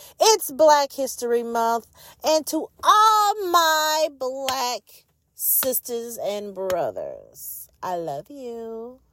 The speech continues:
God bless you. And I hope that you come back to where you are called and God is calling you. And I want you to remember that instead of lifting up so many others,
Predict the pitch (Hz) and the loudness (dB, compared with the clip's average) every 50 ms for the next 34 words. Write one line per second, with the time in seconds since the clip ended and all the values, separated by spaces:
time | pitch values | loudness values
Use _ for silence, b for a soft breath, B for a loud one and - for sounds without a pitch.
0 | _ B B B B B B B B - 196 180 285 320 339 359 349 302 285 320 | _ B B B B B B B B -12 2 6 6 8 8 6 4 2 4 6
1 | 311 302 285 - - - 269 269 262 254 254 247 240 233 226 - 302 320 339 294 | 6 6 6 2 -2 -4 -2 2 4 4 4 4 2 0 4 6 6 6 6 6
2 | 269 - 302 285 277 - _ 240 247 214 - - - 285 240 240 240 214 294 330 | 4 4 4 4 4 0 _ -10 -12 -12 -8 -2 -2 0 0 -2 4 6 8 8
3 | 349 349 330 - - - - _ _ _ _ _ _ _ _ _ _ _ _ _ | 8 6 2 -2 -6 -14 -20 _ _ _ _ _ _ _ _ _ _ _ _ _
4 | _ _ - - 285 262 254 254 247 240 233 226 220 220 214 220 226 - - 190 | _ _ -8 -6 -2 0 2 2 4 2 2 0 0 0 0 0 -2 -2 -4 -4
5 | 185 185 180 175 175 170 170 170 170 170 _ _ _ _ _ _ _ _ _ _ | -4 -2 -2 -2 -4 -4 -6 -8 -10 -14 _ _ _ _ _ _ _ _ _ _
6 | _ _ _ _ _ _ - - - 208 190 170 160 139 117 117 110 113 - - | _ _ _ _ _ _ -12 -6 -2 -2 0 0 -2 -2 -4 -6 -8 -10 -12 -16
7 | - - 160 175 170 165 160 156 147 151 190 196 214 214 202 190 175 156 - - | -18 -14 -12 -12 -10 -10 -10 -12 -12 -10 -8 -4 -2 -2 -2 -2 -4 -6 -10 -10
8 | - - 160 156 151 139 139 131 110 98 110 127 131 143 160 185 196 214 226 240 | -10 -8 -8 -6 -6 -8 -10 -12 -12 -12 -10 -10 -10 -8 -4 -2 0 2 2 2
9 | 233 220 - - 254 233 226 214 226 220 226 233 262 294 311 311 294 277 254 214 | 0 0 -2 0 2 2 4 4 4 2 2 4 4 4 4 6 6 6 6 8
10 | 196 214 196 190 185 180 - B B B B B B - 262 247 - 330 320 311 | 6 6 4 4 2 -2 -6 B B B B B B -4 0 4 6 8 8 8
11 | 311 294 - - b b b b b b b b b b b b b b b _ | 8 6 2 -4 b b b b b b b b b b b b b b b _
12 | - 233 262 311 339 - - 370 349 320 330 320 320 - - - 330 311 311 320 | 2 6 6 6 6 4 2 2 4 6 6 6 6 4 2 4 6 6 6 6
13 | 302 320 320 311 311 302 294 285 285 262 269 269 277 277 269 254 - - - - | 2 0 -2 0 2 4 4 4 6 6 4 4 4 4 0 -2 -6 -10 -10 -12